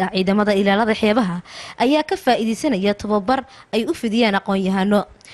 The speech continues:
waxaana la guddoonsiiyey shahaadooyin iyo hay'ado, hadiyado ka soo qaybgalayaashii tababarkan iyo aqoon-yahanada. Munaasabadaasi ayuu guddoominayay wasiirka gaadiidka, Mudane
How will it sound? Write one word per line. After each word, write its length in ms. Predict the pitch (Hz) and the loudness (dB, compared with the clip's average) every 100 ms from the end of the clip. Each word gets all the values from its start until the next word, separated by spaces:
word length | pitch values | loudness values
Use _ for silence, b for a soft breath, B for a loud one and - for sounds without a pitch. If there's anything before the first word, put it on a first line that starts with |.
| B B | B B
waxaana 240 | 196 196 | -4 -2
la 120 | 202 190 | 0 -2
guddoonsiiyey 560 | 180 180 185 - 202 190 | -2 -2 -2 -2 -2 0
shahaadooyin 760 | - 190 208 208 214 277 214 180 | 0 0 2 2 4 2 2 0
iyo 200 | 190 220 | -2 0
hay'ado, 420 | 208 226 208 254 262 B B B | 2 2 2 2 -2 B B B
hadiyado 480 | - 226 226 254 311 - | -2 0 2 2 0 -2
ka 80 | |
soo 180 | 311 254 233 | -4 -2 0
qaybgalayaashii 680 | 214 196 226 220 233 285 | -2 0 0 2 0 -2
tababarkan 600 | 208 196 202 254 - 160 160 | -4 -2 0 0 -4 -10 -10
iyo 160 | 196 214 202 | -4 0 0
aqoon-yahanada. 720 | - 190 190 185 208 202 196 - - B B B | -2 -4 -2 -2 -2 0 -2 -4 -20 B B B
Munaasabadaasi 760 | 185 185 - 196 202 170 160 196 | -4 -2 0 0 0 -4 -2 0
ayuu 200 | 220 214 | 2 2
guddoominayay 560 | 190 190 196 240 165 180 | 0 2 2 2 -2 -2
wasiirka 400 | 185 180 226 220 | 0 0 0 0
gaadiidka, 560 | 196 196 226 170 - 170 | 0 0 0 -4 -4 -4
Mudane 460 | 180 202 202 175 | -2 0 0 0